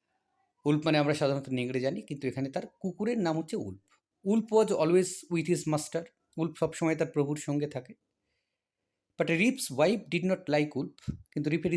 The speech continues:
স্ত্রী উলফকে অতটা পছন্দ করে না। She thought he was good for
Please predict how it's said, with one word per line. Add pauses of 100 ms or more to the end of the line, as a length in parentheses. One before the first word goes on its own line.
স্ত্রী (720)
উলফকে
অতটা
পছন্দ (120)
করে
না। (460)
She (100)
thought (340)
he
was (140)
good (100)
for